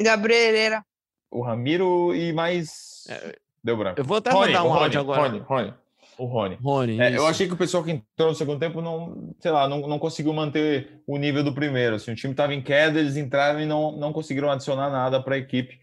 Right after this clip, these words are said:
Speaker 2: E, e a gente espera muito do Gabriel, né, do G P.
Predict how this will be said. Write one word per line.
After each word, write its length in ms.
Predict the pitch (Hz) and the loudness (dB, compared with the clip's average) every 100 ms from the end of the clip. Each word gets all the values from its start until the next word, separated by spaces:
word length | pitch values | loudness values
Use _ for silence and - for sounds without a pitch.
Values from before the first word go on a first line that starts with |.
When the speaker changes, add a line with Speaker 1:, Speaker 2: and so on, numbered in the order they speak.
| _ _ - | _ _ -12
Speaker 2:
E, 280 | 117 135 | -6 -4
e 60 | 131 | -2
a 80 | - | -2
gente 320 | 127 185 226 | 0 0 0
espera 320 | 156 - 143 143 | -4 0 2 2
muito 220 | 151 147 | -2 -2
do 80 | 139 | 0
Gabriel, 440 | 135 131 110 107 | 2 4 4 4
né, 140 | 107 | 0
do 100 | 107 | -4
G 160 | 107 110 | -4 -4
P. 300 | - 104 95 | -2 -4 -4